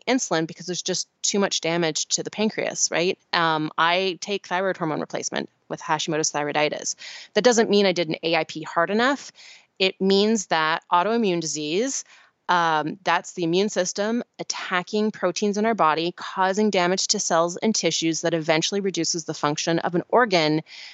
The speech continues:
And that damage isn't necessarily reversible, and often, oftentimes it's not. So I, I wanna sort of set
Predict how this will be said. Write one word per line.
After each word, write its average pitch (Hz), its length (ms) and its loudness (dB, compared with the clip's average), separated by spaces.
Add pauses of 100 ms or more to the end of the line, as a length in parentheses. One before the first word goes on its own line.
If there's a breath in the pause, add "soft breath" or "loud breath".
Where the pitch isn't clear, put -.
(300 loud breath)
And 180 380 2
that 190 360 0
damage 185 640 0
isn't 185 260 -2
necessarily 165 640 -4
reversible, 196 500 0
and 151 140 -2 (160)
often, 165 440 2 (240)
oftentimes 185 640 0
it's - 200 -2
not. - 260 -4 (440 loud breath)
So 196 460 4
I, 208 140 2 (180)
I 202 240 -2 (200)
wanna 240 240 2
sort 247 160 -4
of 190 100 -2
set - 500 -2